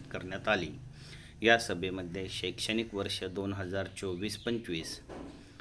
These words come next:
इयत्ता पाचवी व आठवीसाठी असणारी शिष्यवृत्ती परीक्षेसाठी शाळा नोंदणी करणे, फॉर्म भरणे, जादा तास नियोजन करणे व सराव परीक्षेचे नियोजन करणे, तसेच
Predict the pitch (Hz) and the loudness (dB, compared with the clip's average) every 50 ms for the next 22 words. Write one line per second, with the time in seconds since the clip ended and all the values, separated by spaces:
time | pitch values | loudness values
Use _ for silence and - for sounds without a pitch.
0 | - - - - - - 101 101 - - 107 104 107 - 98 95 - - 98 101 | -18 -18 -18 -12 -4 -4 -4 -2 4 4 4 6 6 4 0 2 0 -4 0 2
1 | 107 104 107 107 104 95 - - 95 101 101 107 92 92 - 98 92 - - 95 | 2 4 6 6 4 4 2 0 -2 0 0 0 -2 0 0 -2 -2 -2 -2 -2
2 | 98 98 98 101 98 - 98 98 - - 98 101 101 98 - - 101 87 - 104 | 0 0 0 0 0 0 0 -2 -2 -2 -2 -2 -2 -2 -2 -4 -4 -2 0 -2
3 | 113 107 - - - 87 85 85 - - 104 98 98 - 87 80 76 - - - | -2 0 -2 -2 0 0 0 0 -2 0 0 -2 0 -2 -2 -4 -4 -6 -10 -18
4 | - - - - - - - - - 92 92 98 104 107 107 104 101 95 101 101 | -20 -20 -20 -20 -16 -10 -8 -4 -2 0 0 2 2 4 4 2 2 2 2 2
5 | 104 101 101 101 90 92 92 92 95 95 - - - - - - - - - - | 0 0 0 -2 -2 -4 -6 -8 -8 -10 -12 -16 -20 -20 -20 -20 -20 -20 -20 -20
6 | - - - 104 101 101 104 104 101 101 98 95 95 95 95 90 87 98 92 90 | -14 -4 2 2 4 4 4 4 4 2 2 0 0 -2 -2 -2 -2 -2 0 2
7 | 90 104 104 104 107 101 98 - 101 101 98 95 98 98 95 98 104 92 87 92 | 2 0 2 2 0 0 0 0 -2 -2 0 0 0 -2 -2 -2 -2 -4 -2 -4
8 | 92 92 95 92 - - 92 87 98 101 101 101 95 90 92 90 - - 95 87 | -6 -4 -4 -4 -4 -2 -2 0 0 0 0 0 0 -2 -2 -4 -4 -8 -6 -4
9 | - 101 101 98 95 92 92 98 98 95 - 113 101 98 85 82 80 - - - | -4 -2 -2 -2 -2 -2 -2 -4 -4 0 0 0 0 0 -2 -4 -4 -8 -12 -20
10 | - - - - - - - - - - - - - 110 107 - - 92 85 82 | -20 -12 -2 -2 -2 -2 -4 -18 -20 -20 -8 0 2 2 4 4 2 0 0 0
11 | - - | -2 -4